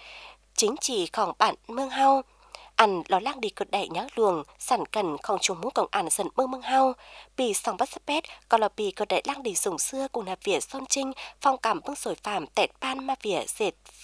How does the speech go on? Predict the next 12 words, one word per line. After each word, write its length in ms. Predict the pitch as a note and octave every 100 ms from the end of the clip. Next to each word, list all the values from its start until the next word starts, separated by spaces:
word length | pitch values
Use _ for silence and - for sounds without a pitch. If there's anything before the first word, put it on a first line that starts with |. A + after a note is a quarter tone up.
| -
viết 200 | D4+ -
luật 240 | G#3 -
kinh 160 | G#3+ E3+
tế, 340 | - E3+ A#3 - - _
kinh 200 | A#3 F#3
mặn 140 | F#3+
kinh 200 | - G#3+
hút. 280 | D#3 A#3+ F4+ _ - - - - - -
Son 240 | - C4
trinh 300 | - C4 B3+
đối 120 | G#3
tỏi 180 | - G3